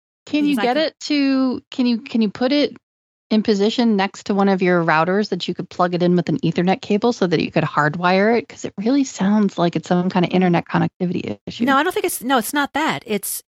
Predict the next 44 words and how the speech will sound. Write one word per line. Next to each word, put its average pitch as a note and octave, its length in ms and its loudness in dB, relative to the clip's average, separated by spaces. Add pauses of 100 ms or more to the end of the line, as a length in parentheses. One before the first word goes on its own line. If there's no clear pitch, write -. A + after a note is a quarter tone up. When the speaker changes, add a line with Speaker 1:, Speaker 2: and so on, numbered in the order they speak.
(240)
Speaker 1:
Mm. B3+ 100 0
Speaker 2:
everything A#3+ 840 0
I F#3+ 120 2
do. F#3 320 0
Okay, G3 280 0
you A3 80 -4
know C#4+ 100 2
how F4+ 60 2
you F4+ 120 4
open E4 180 0
up - 120 -2
system - 360 -6
preferences? A3 640 -2
Okay, F3+ 220 -2
so F3 140 -2
Speaker 1:
Mm-hmm. F3 180 4 (300)
Speaker 2:
you F#3+ 120 4
open A#3 180 2
system C4 260 -2
preferences A3+ 600 -2
and F3+ 100 -2
maybe F#3 180 0
you F#3 100 2
go F#3 120 2
to F3+ 60 4
your F3 120 2
battery D#3+ 480 2
or D#3+ 60 0
you F3 80 0
go F#3 120 2
into F3+ 140 0
your E3+ 120 2
display. D#3 540 -6 (320)
You - 60 -14
click, - 220 0 (120)
click, E4 180 0 (140)
done. D#3 200 -2 (500)
With G#3 200 0
this - 260 -2
one, E4 220 -2 (100)
it A3 120 -6
goes, G#3+ 380 0 (420)
"She - 220 -2
wants E3 500 -2